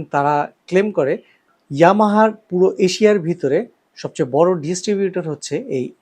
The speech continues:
এসিআই মোটরস। আচ্ছা, একটা কথা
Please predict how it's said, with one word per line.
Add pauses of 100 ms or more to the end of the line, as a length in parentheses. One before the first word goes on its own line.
এসিআই
মোটরস। (760)
আচ্ছা, (480)
একটা
কথা